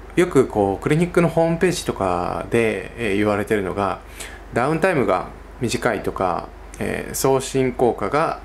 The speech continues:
普通の脂肪吸引よりも高いとか、リバウンドがありませんとか、まあ、言われるんですけど、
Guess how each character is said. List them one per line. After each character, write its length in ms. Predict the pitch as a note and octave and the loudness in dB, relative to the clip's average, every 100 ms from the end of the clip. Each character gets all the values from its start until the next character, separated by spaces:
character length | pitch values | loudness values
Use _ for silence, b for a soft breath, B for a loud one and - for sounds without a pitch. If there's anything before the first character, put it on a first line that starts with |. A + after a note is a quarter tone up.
| - | -14
普 120 | - | -6
通 120 | - A#2 | 0 2
の 0 | |
脂 100 | A2+ | 2
肪 300 | B2 A2 G#2 | 0 0 0
吸 160 | - G#2 | 0 -2
引 60 | |
よ 100 | F2+ | 0
り 80 | - | -6
も 120 | E2+ - | -8 -8
高 260 | - G2+ | -2 -2
い 40 | E2 | -2
と 80 | |
か、 140 | - - B B B B | -10 -16 B B B B
リ 100 | - | -2
バ 180 | A2+ B2 | 2 2
ウ 60 | A#2 | 0
ン 40 | |
ド 100 | A2+ | 0
が 80 | G#2+ | 0
あ 40 | |
り 80 | G2+ | 0
ま 120 | G#2+ | -2
せ 220 | G#2+ A2 F2+ | -2 -2 -2
ん 60 | |
と 100 | E2+ | -4
か、 80 | F#2 | -2
ま 160 | F#2+ E2+ | 0 0
あ、 60 | |
言 100 | G2+ | 0
わ 80 | G2+ | 0
れ 140 | G#2 G2+ | 0 -2
る 100 | G2 | -4
ん 120 | F2+ | -6
で 100 | - | -10
す 100 | - | -10
け 80 | - | -4
ど、 320 | G#2+ F#2+ | 0 0